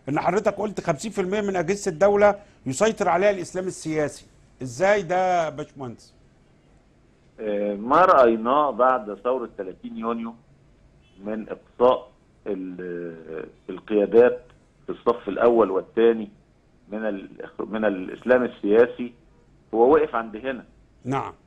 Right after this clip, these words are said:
Speaker 2: في بقى مجموعات المحبين والمريدين والمنتمين والحاجات اللي زي
Speaker 1: نعم.
Speaker 2: كده،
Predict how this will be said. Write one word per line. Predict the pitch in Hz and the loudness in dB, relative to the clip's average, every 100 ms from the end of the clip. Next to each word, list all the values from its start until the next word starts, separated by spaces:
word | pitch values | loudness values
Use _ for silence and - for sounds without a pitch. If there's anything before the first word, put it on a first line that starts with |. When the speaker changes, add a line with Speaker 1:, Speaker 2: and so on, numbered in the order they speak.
| _ _ _ _ | _ _ _ _
Speaker 2:
في | 135 | -14
بقى | 139 147 143 | -6 -4 -4
مجموعات | 123 98 110 127 139 | -6 -8 -4 -4 -4
المحبين | 113 101 101 92 123 123 | -10 -12 -14 -10 -8 -6
والمريدين | 110 101 98 98 110 127 | -6 -6 -8 -8 -4 -2
والمنتمين | 113 101 98 92 - 92 113 123 | -2 -2 -4 -12 -8 -4 -2 -2
والحاجات | 107 95 92 90 - 98 120 | 0 0 0 -4 -4 0 0
اللي | 117 98 | 0 0
زي | 110 | 0
Speaker 1:
نعم. | 156 131 | 0 -2
Speaker 2:
كده، | 120 123 | -2 -2